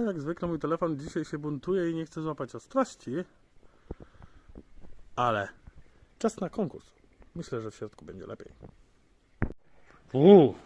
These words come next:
zimno, moi drodzy. Naprawdę zimno. Zanim przejdziemy do zasad konkursu, moi drodzy, to wypadałoby wpuścić gadę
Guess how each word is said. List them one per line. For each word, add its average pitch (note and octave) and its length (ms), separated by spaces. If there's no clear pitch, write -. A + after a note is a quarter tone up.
zimno, A2+ 340
moi A2 200
drodzy. A2 300
Naprawdę C#3+ 800
zimno. B2+ 280
Zanim C#3 280
przejdziemy D3 420
do B2 140
zasad D3+ 340
konkursu, A#2+ 460
moi G2+ 180
drodzy, G#2 280
to F3 240
wypadałoby B2+ 840
wpuścić - 680
gadę A2+ 340